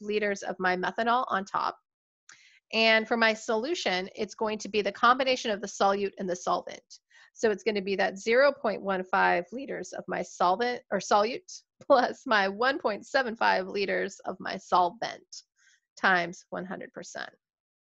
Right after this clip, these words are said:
So now I can calculate this. Um, when I do, I'm gonna get a value that's seven point nine, and I'll use percent. Uh, typically, we just throw the percent, and you'll see it without any further units.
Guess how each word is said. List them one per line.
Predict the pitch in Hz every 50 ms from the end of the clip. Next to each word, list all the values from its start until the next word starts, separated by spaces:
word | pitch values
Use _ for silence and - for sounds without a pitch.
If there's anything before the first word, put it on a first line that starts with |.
| _ _ _ _ _ _ _ _ _ _ _ _ _ _ _ - -
So | _ - 240 226
now | 233 226 220
I | 220 214
can | 214 - 220 196 190 - _ - - - - - _
calculate | - - 269 247 254 247 - 254 247 240 233 220 - _
this. | 208 202 214 269 277 - - - -
Um, | - 220 208 202 196 185 190
when | 202 214
I | 202 202
do, | 202 190 214 208 214 247
I'm | - 220
gonna | 202 190 196
get | 190 190 202 190
a | 185
value | 185 196 190 185 185 190 190
that's | 190 190 - - - -
seven | 202 185 190 196 202 208 202
point | _ _ 190 185 175 - 196
nine, | 190 175 160 165 170 170 175 190 185 _ _ _ _ _ _ _ _ -
and | - 190 185
I'll | 185 185
use | 190 185 185 185
percent. | _ - - 180 - - - 165 156 - - - - - _ _ _ _ _ - - - - - - -
Uh, | 233 233 233 233
typically, | - 302 262 294 285 311 302
we | 262 254
just | 233 262 233 - _
throw | 240 233 226 220 220 -
the | - 214
percent, | 214 - 220 202 - - 208 202 208
and | - 208
you'll | 202 196
see | - - - 220 214
it | -
without | - 196 - 196 196 196 196
any | - 202 196 196
further | 190 - - 196 190 190 185
units. | 180 175 180 180 190 220 254 254 - -